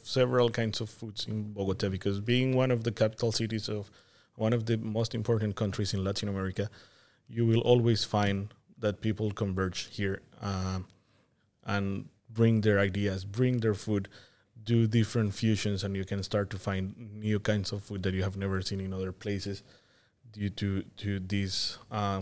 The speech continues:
mix of cultures converging here, right? So you can also find traditional food,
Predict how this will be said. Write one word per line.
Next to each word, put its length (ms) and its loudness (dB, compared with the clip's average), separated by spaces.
mix 320 0
of 200 0
cultures 380 0
converging 480 -2
here, 180 -8
right? 200 -4
So 80 -6
you 120 -2
can 260 -4
also 320 0
find 240 -2
traditional 500 -2
food, 260 -10